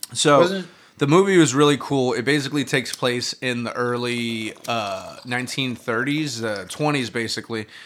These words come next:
Speaker 1: um, and it begins with a guy trying to get an elephant up a hill to a party. You wanna go
Speaker 2: Yeah.
Speaker 1: into that one and tell him what happens?
Speaker 2: So the very first seconds of the movie is literally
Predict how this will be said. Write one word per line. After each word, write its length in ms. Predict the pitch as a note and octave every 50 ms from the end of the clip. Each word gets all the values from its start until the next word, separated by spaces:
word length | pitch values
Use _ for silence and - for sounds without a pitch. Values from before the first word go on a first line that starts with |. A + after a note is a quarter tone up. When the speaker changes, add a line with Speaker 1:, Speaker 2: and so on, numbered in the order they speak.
| - - - _ -
Speaker 1:
um, 560 | - C3 C3 B2 B2 A#2 A2+ A2 G#2+ F2+ - _ _ -
and 320 | C#3 C3 C3 C3 C3 B2+ B2
it 160 | G2 C3 A#2
begins 460 | B2+ B2 A#2 C3 D3+ E3+ F3 E3+ C#3+
with 260 | C#3 D3 C#3 B2+ - - -
a 40 | B2
guy 280 | A2+ B2+ B2+ B2+ C3+
trying 360 | B2+ - - D3 C3 C3 C3 B2+
to 60 | A#2+
get 140 | A2 A2+ A2+
an 140 | A#2 G#2+
elephant 480 | - A#2 A#2+ B2 A#2 - - C3 B2 A#2 -
up 200 | B2 - - A#2+
a 60 | A2+
hill 240 | F#2+ B2 A#2 A#2 A2+ -
to 180 | - A#2+ G2+
a 60 | G2+
party. 460 | - - A#2 G#2+ G2 G2 E2+ - - _ _ _ _ _ _ _ _ _ _ _ _ _ _ _
You 80 | - C3
wanna 160 | C3+ C3+ C3+
go 140 | B2+ C3+ C3+
Speaker 2:
Yeah. 40 | C3+
Speaker 1:
into 120 | C3+ C3+
that 260 | C3+ C#3 D3 D3 D3+
one 260 | F3+ F#3 F#3+ F#3+ E3+ D3+ C#3
and 100 | - C3+
tell 220 | - D#3 D3+ D3+ D3
him 80 | C#3+ D3
what 120 | D3 C#3
happens? 580 | C#3+ D3 D#3+ D#3+ - F#3 F#3 F3 - - - -
Speaker 2:
So 220 | - - - A2+ A2
the 160 | G#2+ G#2+ G#2+
very 240 | A2+ A#2+ B2 A#2+ A#2+
first 360 | A#2+ - B2+ A#2+ A#2 A#2 -
seconds 420 | B2+ A#2+ A#2 A#2 B2 A2+ A2 -
of 80 | G#2 G2
the 60 | G2+
movie 360 | G2 G#2 G#2 G#2 G2 G2 G2
is 160 | G2 F#2+ F#2+ G#2
literally 840 | G#2+ G#2+ G#2+ A2 A2 A2 G#2+ G#2+ G#2+ G#2 G2+ G2+ G2 F#2+ F#2 _